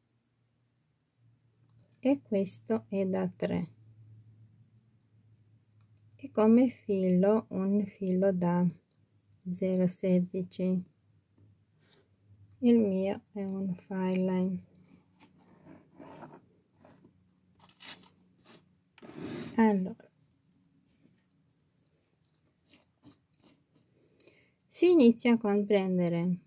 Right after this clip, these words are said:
una super duo, una undici, una super duo, una undici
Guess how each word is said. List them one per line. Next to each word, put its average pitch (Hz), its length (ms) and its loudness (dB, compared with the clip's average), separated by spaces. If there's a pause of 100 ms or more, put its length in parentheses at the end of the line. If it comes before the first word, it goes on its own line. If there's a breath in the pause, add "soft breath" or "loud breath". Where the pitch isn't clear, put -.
(240)
una 202 680 2 (240)
super 185 520 -8
duo, 254 500 0 (200)
una 180 340 0
undici, 208 760 0 (920)
una 294 240 2
super - 460 -4 (160)
duo, 175 340 -4 (140)
una 180 340 0
undici 202 880 -2